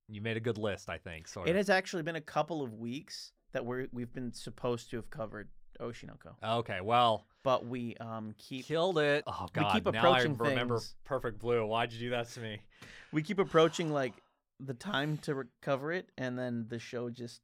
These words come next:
Speaker 2: we can't get together to record it, so we're finally doing it. But no, I, I loved Oshinoko. It's so good.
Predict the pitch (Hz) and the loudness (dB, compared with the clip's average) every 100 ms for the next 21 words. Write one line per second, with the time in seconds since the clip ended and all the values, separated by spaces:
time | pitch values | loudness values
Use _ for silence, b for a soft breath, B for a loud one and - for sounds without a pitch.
0 | - 123 - 123 120 117 113 113 110 113 | -12 -10 -8 -6 -6 -8 -8 -8 -6 -6
1 | 107 104 104 107 107 - 107 107 113 107 | -8 -12 -12 -12 -12 -14 -16 -14 -14 -14
2 | 107 104 107 107 - _ _ _ - 104 | -14 -14 -14 -16 -20 _ _ _ -12 -12
3 | - 113 110 101 113 - 120 120 113 113 | -12 -14 -12 -12 -14 -12 -12 -10 -12 -14
4 | - - 110 95 - - - - - 117 | -16 -20 -20 -20 -18 -16 -16 -20 -16 -14
5 | 113 - | -14 -16